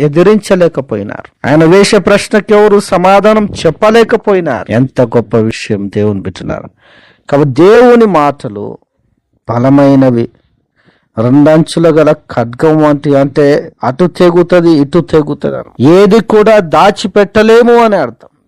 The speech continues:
దేవుని ఎదుట సమస్తము కూడా బట్టబయలవుతది. దేవుని మాట బలమైనది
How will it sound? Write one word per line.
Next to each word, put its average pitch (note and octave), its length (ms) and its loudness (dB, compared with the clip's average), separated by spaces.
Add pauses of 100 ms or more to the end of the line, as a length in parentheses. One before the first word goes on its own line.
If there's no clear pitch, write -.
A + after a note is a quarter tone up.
దేవుని E3 340 -2 (100)
ఎదుట G3+ 280 0 (440)
సమస్తము G3 560 0 (120)
కూడా F3 200 2 (180)
బట్టబయలవుతది. G3 920 0 (380)
దేవుని D#3 420 4 (160)
మాట C3 320 -2 (560)
బలమైనది B2+ 840 0